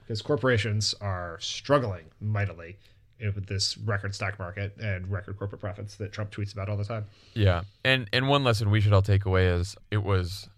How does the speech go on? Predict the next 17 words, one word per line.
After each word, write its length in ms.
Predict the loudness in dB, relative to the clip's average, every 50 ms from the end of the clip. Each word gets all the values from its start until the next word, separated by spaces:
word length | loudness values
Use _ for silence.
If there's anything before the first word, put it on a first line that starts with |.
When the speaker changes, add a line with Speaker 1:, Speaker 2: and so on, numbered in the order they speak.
| _ 2
Speaker 2:
activism 720 | 2 2 2 0 0 2 2 4 4 4 4 4 2 0
and 100 | -2 -4 -2
organizing 640 | 2 4 4 4 4 4 4 4 4 4 2 0
that 140 | 0 -4 -8
stopped 440 | -10 0 2 4 4 4 2 0 -2
the 80 | -2
repeal 280 | -2 0 0 0 0 0
of 80 | 0 -2
the 80 | -4
Affordable 380 | -6 -4 -4 -4 -4 -4 -6 -8
Care 260 | -2 2 4 6 6
Act 220 | 6 6 4 2
multiple 440 | 0 0 2 2 0 0 -2 -6 -8
times 680 | -6 -2 -2 0 0 2 0 0 0 -2 -2 -4 -8 -14 _ -20 -20 -14 _
this 140 | -2 -2 0
past 360 | 2 4 6 6 6 4 2
year. 420 | 4 6 6 6 6 4 2 0